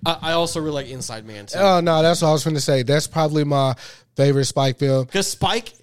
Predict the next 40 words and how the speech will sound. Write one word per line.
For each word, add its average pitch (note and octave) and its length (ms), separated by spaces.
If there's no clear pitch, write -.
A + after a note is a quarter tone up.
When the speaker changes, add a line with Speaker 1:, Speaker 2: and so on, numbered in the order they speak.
Speaker 1:
with E3+ 180
Denzel F3 420
just D3+ 160
seemed F3 220
like C#3 120
crazy. D#3 440
Speaker 2:
That, F3+ 220
see, A#3 240
that's G3 280
another A#3+ 360
Speaker 1:
Yeah. G#3+ 60
Speaker 2:
one F#3 100
I F3 100
didn't F3 160
even E3 200
think D#3+ 180
about. D3+ 280
Like, D#3 180
Spike F3 340
and F3 100
Denzel's F3 560
like D3 340
Speaker 1:
But D#3+ 180
I, D3+ 140
that's F#3 180
their A#3+ 100
only G3+ 200
time A#3 240
working F#3+ 260
Speaker 2:
No, C3+ 60
Speaker 1:
together. G#3+ 240
Speaker 2:
they G3+ 140
did, G3 260
uh, F#3 1120
Mo F3+ 400
Better G3+ 300
Blues. F#3 280
Speaker 1:
Oh, A3+ 240
Mo F#3+ 160
Better F3 140